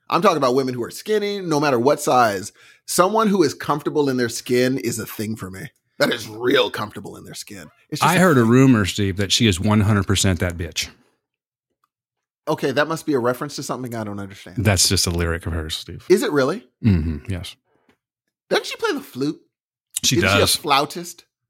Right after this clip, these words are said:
Speaker 2: She's a flautist.
Speaker 1: <laughs> I do. I, I've heard a lot of, uh, recent things about her. And I,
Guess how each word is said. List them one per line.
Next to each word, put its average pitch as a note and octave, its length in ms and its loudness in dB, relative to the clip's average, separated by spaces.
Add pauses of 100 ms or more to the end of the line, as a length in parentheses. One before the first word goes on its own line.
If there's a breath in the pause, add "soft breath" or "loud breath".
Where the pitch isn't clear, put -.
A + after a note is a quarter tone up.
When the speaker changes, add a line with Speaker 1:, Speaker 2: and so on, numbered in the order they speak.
Speaker 2:
She's A2+ 180 4
a A#2 80 4
flautist. G#2 760 0 (240)
Speaker 1:
<laughs> - 220 -20
I - 80 -8
do. - 260 -10 (340 loud breath)
I, D3 60 0 (160)
I've D3 220 -2
heard F3+ 340 0
a C#3+ 80 0
lot C#3 240 2
of, A#2+ 240 -6
uh, A#2 160 -2
recent B2 360 -8
things A2+ 200 -14
about G#2 220 -16
her. G#2+ 100 -10
And G#2+ 100 -10
I, F#3 60 4